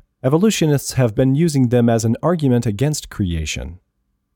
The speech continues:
From the large portion of the human genome that supposedly derives from viruses, to the lethal nature of the viruses discussed at length in this article,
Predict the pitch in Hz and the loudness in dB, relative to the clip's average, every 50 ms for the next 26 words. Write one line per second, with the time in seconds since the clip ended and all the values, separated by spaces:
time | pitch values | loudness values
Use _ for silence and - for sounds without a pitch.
0 | _ _ - - 123 123 123 120 117 120 147 185 190 156 - - - 143 135 131 | _ _ 0 2 2 4 4 4 4 4 4 2 2 0 -4 -4 0 0 0 0
1 | - 156 156 160 135 92 98 104 98 - 143 143 139 127 117 104 90 90 98 104 | 0 -2 -2 -2 -2 0 -2 -2 -2 0 0 0 2 2 2 2 0 0 0 0
2 | 104 101 92 82 82 85 85 98 98 101 98 - - 117 104 - - 160 170 165 | 0 0 0 0 -2 -2 -2 -2 -2 -2 -2 -4 -8 -6 -6 -2 0 0 2 2
3 | 151 139 135 131 120 113 113 101 95 104 110 113 113 113 104 - - - - 117 | 0 0 0 -2 -2 0 -2 -4 -2 -2 -2 0 -2 -2 -4 -6 -10 -4 -2 0
4 | 110 101 92 107 113 131 131 104 90 - - - 69 - - - - - _ _ | 0 0 0 0 0 0 0 0 -2 -4 -6 -10 -12 -12 -12 -14 -14 -14 _ _
5 | _ - - 135 120 117 113 117 156 185 - - 160 139 123 120 143 151 127 - | _ -4 0 0 2 2 2 2 0 0 0 0 2 4 4 4 4 2 0 -2
6 | - 120 110 107 104 104 95 104 107 95 98 120 131 143 139 139 127 - 123 110 | 0 0 2 2 2 0 0 -2 -4 -2 -2 0 0 0 0 -2 -2 -2 -4 -4
7 | - - 104 - - - - 123 120 - - - - - 104 - - 110 120 135 | -4 -4 -4 -4 -4 -4 -2 -2 -2 -2 -6 -10 -8 -8 -8 -6 -4 -2 -2 -2
8 | 139 - - 127 110 104 104 135 139 - 135 131 143 123 113 - - 69 - - | -2 -2 -2 0 0 2 0 0 -2 -2 -2 -2 0 -2 -2 -4 -6 -10 -12 -14